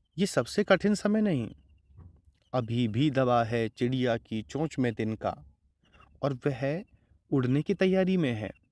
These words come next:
अभी भी झरती हुई पत्ती थामने को बैठा है हाथ एक। अभी भी भीड़ है स्टेशन पर, अभी भी एक रेलगाड़ी जाती है गंतव्य तक,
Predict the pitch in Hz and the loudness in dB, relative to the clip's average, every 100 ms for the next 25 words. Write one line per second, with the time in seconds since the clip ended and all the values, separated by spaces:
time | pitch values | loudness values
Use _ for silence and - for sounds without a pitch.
0 | _ _ _ - - - - 135 127 196 | _ _ _ -20 -20 -16 -2 0 2 4
1 | 226 127 135 135 170 139 147 135 139 _ | 4 2 0 0 0 2 2 0 -4 _
2 | - 147 143 - - _ - 147 156 156 | -2 0 -2 -8 -20 _ -2 0 2 2
3 | 143 139 120 127 135 156 143 123 127 123 | 2 0 2 2 0 0 0 0 -2 -2
4 | - - - - - - - 135 - 123 | -6 -16 -20 -20 -20 -16 -2 -2 -2 -6
5 | 127 117 - - - _ _ - - 131 | -4 -4 -6 -16 -20 _ _ -20 -6 -2
6 | 123 143 147 123 107 107 165 143 120 123 | 2 2 4 2 2 0 2 2 0 -2
7 | - 123 - 143 156 151 120 123 120 - | -4 -12 -4 -4 0 0 -2 -2 -6 -6
8 | - _ _ - 123 120 185 143 120 113 | -20 _ _ -4 -2 2 2 2 0 0
9 | - - _ 156 180 143 131 131 123 113 | -4 -20 _ 2 2 2 2 2 2 2
10 | 123 156 131 120 113 175 151 123 110 117 | 2 0 2 0 2 0 2 0 0 -2
11 | 113 165 160 143 123 123 - 120 | 0 0 0 -2 -2 -4 -4 -10